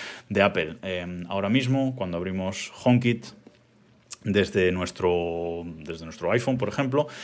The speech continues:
lo que hace el iPhone directamente a través del hub HomeKit que tengamos en casa, el Apple T V o el HomePod,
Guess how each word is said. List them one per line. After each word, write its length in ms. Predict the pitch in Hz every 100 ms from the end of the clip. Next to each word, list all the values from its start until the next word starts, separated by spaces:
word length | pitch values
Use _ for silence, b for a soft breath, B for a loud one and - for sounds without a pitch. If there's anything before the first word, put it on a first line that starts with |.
| B B
lo 140 | 127
que 80 | 135
hace 240 | 135 131 135
el 140 | 120
iPhone 360 | 131 135 131 139
directamente 480 | 143 113 110 123 110
a 40 |
través 220 | 92 92 95
del 320 | 98 95 92
hub 400 | - 120 117 - -
HomeKit 380 | 131 123 87 85
que 100 | 90
tengamos 320 | 80 87 85
en 100 | 101
casa, 380 | 160 170 151 135
el 100 | 92
Apple 180 | -
T 100 | 82
V 180 | 90 92
o 160 | 85 85
el 240 | 82 87 101
HomePod, 420 | 147 151 147 156